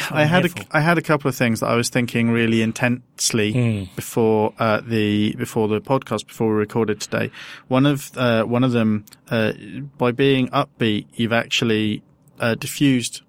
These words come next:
Speaker 1: for me a little bit, which is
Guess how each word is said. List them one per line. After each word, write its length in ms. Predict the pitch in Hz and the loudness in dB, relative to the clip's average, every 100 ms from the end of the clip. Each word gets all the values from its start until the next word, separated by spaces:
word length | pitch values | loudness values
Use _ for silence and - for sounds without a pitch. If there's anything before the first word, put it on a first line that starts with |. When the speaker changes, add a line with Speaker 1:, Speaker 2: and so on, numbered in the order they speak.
| _ | _
Speaker 1:
for 140 | 131 | -2
me 120 | 120 | 0
a 40 | 120 | 2
little 260 | 147 135 | 2 0
bit, 240 | 110 107 - - - - - _ | -2 -4 -4 -18 -20 -20 -20 _
which 280 | 127 127 - | -4 -2 2
is 420 | 131 127 123 - | 2 2 0 -6